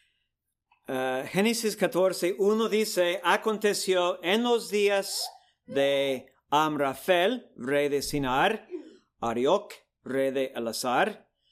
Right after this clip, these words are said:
Kedorlaomer, rey de Elam,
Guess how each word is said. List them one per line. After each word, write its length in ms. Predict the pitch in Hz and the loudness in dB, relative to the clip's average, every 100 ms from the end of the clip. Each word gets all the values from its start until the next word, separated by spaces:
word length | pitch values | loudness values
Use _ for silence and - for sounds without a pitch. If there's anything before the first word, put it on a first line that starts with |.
| _ _ _ _ | _ _ _ _
Kedorlaomer, 1120 | - 180 208 196 175 143 143 151 190 208 202 - | 0 2 2 2 0 -2 0 2 2 2 -4 -10
rey 240 | 131 156 151 | -2 0 2
de 140 | 143 | 0
Elam, 400 | 135 151 240 | 2 2 0